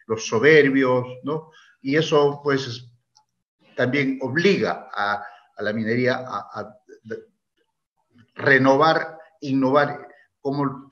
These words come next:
debe hacer hoy para poder hacerse entender con la población. Ya no el tema transaccional de "dame que te doy", ¿no?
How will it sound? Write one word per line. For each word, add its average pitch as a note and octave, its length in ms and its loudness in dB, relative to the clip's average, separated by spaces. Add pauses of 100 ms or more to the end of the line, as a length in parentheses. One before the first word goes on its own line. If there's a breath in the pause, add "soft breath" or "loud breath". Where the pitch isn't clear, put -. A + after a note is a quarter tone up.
(120)
debe B2+ 280 2
hacer A#2 380 -2
hoy C3+ 320 0
para G#2+ 240 -6
poder A2+ 240 -2
hacerse A#2 460 -6
entender A2 520 -6
con A2 160 -6
la G2+ 220 -8 (240 loud breath)
población. G#2 600 -4 (320 loud breath)
Ya E3+ 260 2
no F#3+ 440 0
el - 240 -12
tema - 280 0
transaccional B2+ 1080 0 (300 loud breath)
de A2+ 220 -10
"dame C3 320 0
que A#2+ 100 -4
te G#2 140 -2
doy", A#2+ 280 4 (160)
¿no? A#2+ 280 -14